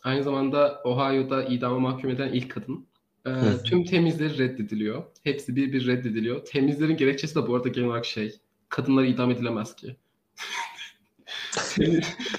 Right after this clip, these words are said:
Speaker 1: temize bu gerekçeyle gidiyor. Çünkü dava sürecinde hani haksızlık yapılmadı. Bunu biliyoruz. Aynı zamanda suçları onun işlediği bariz. Akli dengesinin yerinde olduğunu da biliyoruz. İdam almaması için hani idam cezası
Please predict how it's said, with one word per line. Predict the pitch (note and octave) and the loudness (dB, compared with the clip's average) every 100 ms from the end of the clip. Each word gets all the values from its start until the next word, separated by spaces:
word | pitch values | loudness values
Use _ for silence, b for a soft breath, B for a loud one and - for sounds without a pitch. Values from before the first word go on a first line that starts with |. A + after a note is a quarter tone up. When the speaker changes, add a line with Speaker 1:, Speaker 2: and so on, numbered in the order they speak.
| - | -2
Speaker 1:
temize | - F3 F#3+ F#3 | 4 6 6 4
bu | D3+ | 4
gerekçeyle | D3+ D3 E3 C3 | 2 2 2 2
gidiyor. | A#2 - | 2 -2
Çünkü | F3 F3 D#3 | -2 0 0
dava | C#3+ D3 E3 | 2 2 0
sürecinde | - D#3 D3+ D3+ | 0 -2 0 0
hani | D3 C#3+ | 0 0
haksızlık | D3+ D3+ D#3 C#3+ - | -2 -6 -8 -6 -6
yapılmadı. | C3+ D3 B2 G#2+ - - | -4 0 -2 -2 -8 -6
Bunu | C3+ C3 | -2 -2
biliyoruz. | B2+ A#2+ B2 - - | -2 -4 -4 -8 -4
Aynı | C3+ C3 | 0 0
zamanda | C3 C3 B2+ C3 B2+ - _ _ _ | 0 0 2 0 -2 -8 _ _ _
suçları | - - B2+ C#3+ C3+ | -16 -12 -4 0 4
onun | C3 | 4
işlediği | C3+ C3+ C3 B2+ | 2 0 0 0
bariz. | A#2+ A2+ - - _ _ _ | 0 -2 -4 -14 _ _ _
Akli | B2+ - C#3+ | -10 -4 2
dengesinin | C3+ C3+ C3+ A#2+ | 2 2 0 0
yerinde | B2 B2+ | 0 0
olduğunu | B2+ C3 B2+ | 0 2 0
da | C3 | -2
biliyoruz. | - A#2+ B2 - - _ _ _ | -4 -4 -4 -8 -14 _ _ _
İdam | C#3 C3 C#3+ C3+ | 0 4 4 4
almaması | C3+ C3+ C3 B2+ C3+ | 4 4 4 0 -4
için | C3 C#3+ C3 | -4 -4 -2
hani | C3 B2 A#2+ | -2 -2 -2
idam | C3+ C3 B2+ | 0 2 2
cezası | B2 B2 B2 - B2 B2 | 2 2 0 -2 -6 -8